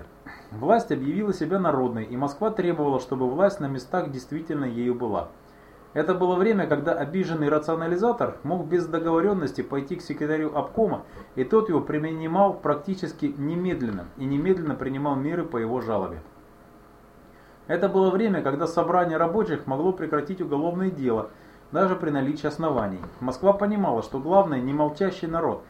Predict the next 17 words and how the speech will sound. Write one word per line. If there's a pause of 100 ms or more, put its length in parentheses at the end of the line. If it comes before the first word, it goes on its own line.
(320)
а
довольный
народ. (380)
Это
было
время,
когда
писатель
Шолохов
мог
выехать
в
Москву
с
жалобой
на
несправедливость